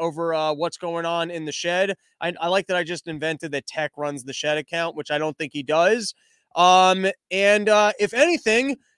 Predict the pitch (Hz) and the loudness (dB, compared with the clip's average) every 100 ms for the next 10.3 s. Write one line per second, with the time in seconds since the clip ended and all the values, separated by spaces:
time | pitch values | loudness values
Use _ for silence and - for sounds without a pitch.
0 | _ 202 220 214 - 277 285 247 240 240 | _ 2 4 4 0 -4 0 2 2 0
1 | 233 226 226 - 262 - 220 208 185 226 | -2 -4 -6 -2 -2 -2 -6 -6 -6 -4
2 | 220 - 262 277 233 - 233 - 208 208 | -4 -4 -2 -2 -2 0 0 0 -4 -2
3 | 220 196 226 208 196 214 214 240 269 262 | -2 -4 -4 -2 0 0 0 0 0 0
4 | 262 262 262 262 262 240 _ _ 196 269 | -2 -2 0 2 2 0 _ _ -2 -2
5 | 277 254 269 262 233 254 226 147 220 262 | -2 -4 -4 -4 -6 -2 -2 0 2 2
6 | 294 311 285 - _ _ - 208 - - | 0 0 -2 -6 _ _ -6 -6 -4 -2
7 | 254 226 - 214 202 185 190 - 196 165 | 0 0 -2 -4 -2 -6 -8 -6 -4 -4
8 | 196 220 - 202 208 196 190 180 - 190 | -4 -4 -4 -6 -6 -8 -6 -6 -4 -4
9 | 180 180 160 - 190 139 - 160 160 156 | -4 -6 -8 -4 -2 -2 -4 -2 -2 -2
10 | 160 214 254 | 0 2 2